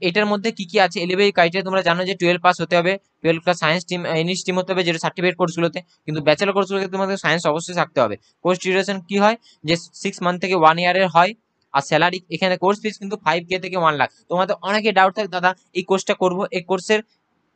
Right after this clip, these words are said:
course fees কত লাগে, Salary কত, Job পেলে কিরম হয়?"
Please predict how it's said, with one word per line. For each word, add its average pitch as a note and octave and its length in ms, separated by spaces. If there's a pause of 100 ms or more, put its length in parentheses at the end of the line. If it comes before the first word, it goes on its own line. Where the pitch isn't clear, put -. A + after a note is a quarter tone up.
course G3+ 220
fees G#3 180
কত F#3 160
লাগে, F3+ 320 (580)
Salary F#3 360
কত, F#3 300 (140)
Job D#3+ 220
পেলে F#3 200
কিরম F3+ 220
হয়?" F3+ 240